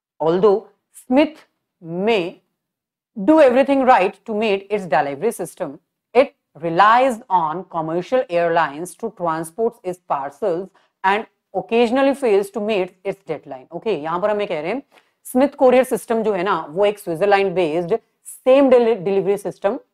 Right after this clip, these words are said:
कंपनी है, यानी एक ही दिन में सेम डे डिलीवरी सिस्टम फॉलो करता है। स्मिथ may do everything, वो हर वो चीज करेगा जिससे उसकी कमिटमेंट पूरी हो जाए। तो उसके स्टैंडर्ड्स यहां पर क्या हैं,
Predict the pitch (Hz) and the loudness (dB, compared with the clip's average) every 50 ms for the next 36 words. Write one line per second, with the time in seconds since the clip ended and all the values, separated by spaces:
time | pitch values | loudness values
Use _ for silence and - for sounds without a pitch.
0 | _ - 208 180 156 - 156 151 143 147 160 165 - 254 254 214 196 196 233 233 | _ 2 2 2 2 -2 -4 -6 -4 -2 0 0 2 2 4 2 2 2 0 0
1 | 202 214 202 202 214 254 247 - 214 202 202 202 220 196 202 180 160 156 208 208 | 0 0 0 0 0 -2 0 0 -2 0 2 0 0 2 0 0 0 -2 -4 -4
2 | - 170 - - 180 208 285 - _ _ _ _ _ _ - 254 208 175 151 - | -6 -10 -8 -8 -6 -6 -8 -10 _ _ _ _ _ _ 2 2 4 4 2 -2
3 | 135 123 _ - 139 - _ _ _ _ _ _ _ _ _ _ _ _ _ _ | -6 -14 _ -18 -20 -20 _ _ _ _ _ _ _ _ _ _ _ _ _ _
4 | _ _ - - - 247 262 269 220 - _ _ _ _ _ _ _ _ _ - | _ _ -14 -4 0 2 2 2 2 0 _ _ _ _ _ _ _ _ _ -8
5 | 185 202 269 311 277 202 294 302 302 277 240 294 302 - 285 226 175 165 175 262 | -2 0 2 2 4 4 6 6 6 6 6 4 4 2 2 -2 -2 -2 -2 0
6 | 294 233 202 247 285 294 247 311 320 311 294 285 294 247 - - 254 247 247 247 | 0 0 2 2 2 4 4 2 2 4 2 0 0 0 0 0 2 4 4 4
7 | 254 254 196 208 202 - 277 254 233 - - 285 - - 208 190 190 - 202 247 | 4 2 0 -2 -6 -2 0 0 0 0 -4 -8 -6 -4 -4 -4 -4 -4 -4 -4
8 | 269 262 - 247 214 196 185 160 139 - - - - _ _ _ _ _ _ _ | -4 -4 -2 0 0 2 2 0 -2 -6 -12 -16 -18 _ _ _ _ _ _ _
9 | _ _ _ _ _ _ _ _ _ _ _ _ _ _ _ _ _ _ _ _ | _ _ _ _ _ _ _ _ _ _ _ _ _ _ _ _ _ _ _ _
10 | - 240 247 285 294 - - _ _ _ _ _ _ _ - 226 220 - - - | 2 4 4 4 4 -2 -16 _ _ _ _ _ _ _ -2 -2 -2 0 2 2
11 | 202 220 208 - _ _ _ - - - - 247 220 220 226 233 269 277 247 233 | 2 2 2 -6 _ _ _ -20 -12 -2 4 4 4 6 6 6 4 4 4 4
12 | 254 254 240 247 247 254 254 240 240 240 220 208 190 160 127 117 _ | 2 4 4 2 4 2 2 2 2 2 0 0 0 -6 -8 -12 _